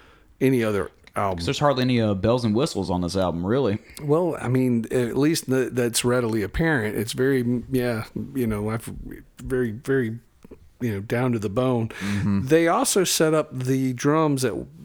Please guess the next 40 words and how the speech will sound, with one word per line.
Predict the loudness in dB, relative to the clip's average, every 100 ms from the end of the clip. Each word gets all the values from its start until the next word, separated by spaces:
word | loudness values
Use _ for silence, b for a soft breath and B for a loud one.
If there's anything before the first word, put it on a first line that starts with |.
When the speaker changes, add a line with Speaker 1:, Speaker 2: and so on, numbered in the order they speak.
| -4
Speaker 1:
on | -2 0
the | 0 -2 -2
center | -2 0 2 2
stage. | 2 2 2 2 -2 -4 -8 B B B B B B
There's | -2 0
a |
s-, | 0 -2 -6 -10
story | -6 0 2 4 2
that | 2
Corky | 2 2 2
Stasiak | -2 0 2 2 0 0
has, | -2 -2 -2
relates | -2 -2 0 -2 -2 -2
in, | 0 0 -2 -6
in | -8 -6 -4 -2
one | -2 -2
of | -2
the | -4
books | -2 -2 -2 -6 -4
where | -2 -2 -4
they've | -6 -8 -6
spent | -6 -2 -2 -2 -4 -6
two | -2 0
days | 2 2 0 0
setting | 0 0 0 0 0
up | -2 -2
and | -2 0
miking | -2 -2 -4 -4
the | -4
drums, | -2 -2 -2 -6
getting | -6 -4 -4
a |
very, | -4 -4 -2 -4 -4
you | -6
know, | -4
'cause | -4
they | -2
wanted | -2 -2 0 -2
a | -4
bigger, | -2 -2 -2 -2 -2